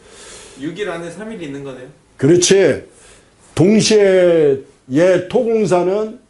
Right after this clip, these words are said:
Speaker 2: 빨리 같이 출발해도 되고,
Speaker 1: 음, 맞춰서 끝내도 되고.
Speaker 2: 어, 맞춰서 끝내도 되고. 그게 이 여유 시간이란 말이야.
Speaker 1: 음.
Speaker 2: 알겠어요?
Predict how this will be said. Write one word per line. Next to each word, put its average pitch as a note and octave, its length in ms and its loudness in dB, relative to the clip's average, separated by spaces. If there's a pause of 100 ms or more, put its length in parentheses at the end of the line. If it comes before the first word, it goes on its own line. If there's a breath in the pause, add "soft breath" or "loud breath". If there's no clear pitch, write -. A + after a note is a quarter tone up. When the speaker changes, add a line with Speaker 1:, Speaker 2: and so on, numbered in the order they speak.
(680)
Speaker 2:
빨리 A3 540 0
같이 F3+ 400 -4
출발해도 E3+ 680 0
되고, A#2+ 680 0
Speaker 1:
음, - 260 -20 (340)
맞춰서 C#3+ 500 -16
끝내도 D#3+ 320 -16
되고. A#2 240 -20 (120)
Speaker 2:
어, E3 260 2
맞춰서 F3+ 580 2
끝내도 E3 500 2
되고. B2 340 -4
그게 B3+ 320 0 (100)
이 F#3 40 4
여유 D#3 280 4
시간이란 A2 640 -4
말이야. F#2+ 400 -12
Speaker 1:
음. - 360 -20 (400)
Speaker 2:
알겠어요? E3 640 2